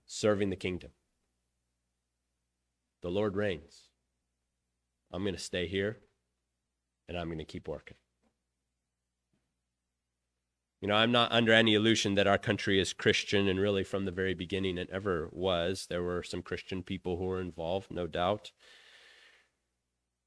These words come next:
But we the people are the gods of this nation.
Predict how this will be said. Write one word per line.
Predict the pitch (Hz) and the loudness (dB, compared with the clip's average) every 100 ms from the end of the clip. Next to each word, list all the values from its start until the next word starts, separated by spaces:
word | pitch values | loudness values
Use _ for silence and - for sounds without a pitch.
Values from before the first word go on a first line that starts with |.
| _ _ _ _ | _ _ _ _
But | 101 92 | -2 2
we | 104 | 0
the | 92 | 0
people | - 107 95 | -2 -2 0
are | 92 87 | -2 -2
the | 87 | -4
gods | 85 87 90 92 | -4 -4 -4 -8
of | 80 | -8
this | 85 | -6
nation. | 87 90 - 90 | -2 -2 -2 -8